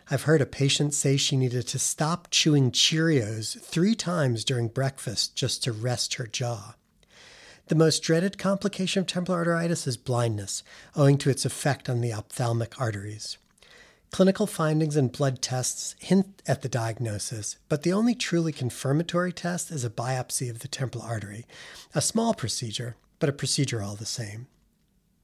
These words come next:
By the end of the day that I met C T, I was pretty convinced of her diagnosis. Her history was classic,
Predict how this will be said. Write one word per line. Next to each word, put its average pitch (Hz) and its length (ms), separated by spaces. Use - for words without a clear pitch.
By 175 100
the 190 140
end 214 120
of 214 120
the 196 60
day 156 200
that 139 140
I 123 80
met 123 280
C - 200
T, 180 400
I 165 80
was 151 140
pretty 190 200
convinced 117 480
of - 80
her 120 100
diagnosis. 110 840
Her 135 140
history 160 320
was 175 140
classic, 131 760